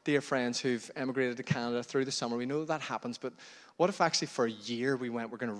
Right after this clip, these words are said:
really go after this"? And this time next year, kind of spoiler alert, my suspicion is I'll maybe ask you to do it again for twenty twenty-five. Um, but for now, for now,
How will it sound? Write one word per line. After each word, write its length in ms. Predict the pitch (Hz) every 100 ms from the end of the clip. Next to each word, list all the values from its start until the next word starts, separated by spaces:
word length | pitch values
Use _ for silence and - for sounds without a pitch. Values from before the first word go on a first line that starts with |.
| 101
really 320 | 110 113 117
go 240 | 113 107
after 340 | 104 120 - 135
this"? 680 | 113 - - - - - -
And 240 | 127 120 110
this 160 | 165 -
time 220 | 147 131
next 260 | 120 -
year, 420 | 135 123 120 113 - _ _ _ _ _ _ _ _ _ _ _
kind 180 | - 117
of 80 | 110
spoiler 320 | - 117 117
alert, 320 | 117 117 113
my 80 | 117
suspicion 480 | - 117 120 - 117
is 100 | 107
I'll 100 | 110
maybe 200 | 107 107
ask 220 | 104 -
you 60 | 107
to 60 |
do 120 | 107
it 80 | 110
again 240 | 107 110 117
for 80 |
twenty 220 | 123 120 113
twenty-five. 520 | 120 110 123 147 - - - - - - - -
Um, 320 | - 123 123 120 - - - - - - - - - - - -
but 80 | 160
for 140 | - 196
now, 320 | 214 208 123 - - - - - - - - - -
for 200 | - 185
now, 320 | 190 185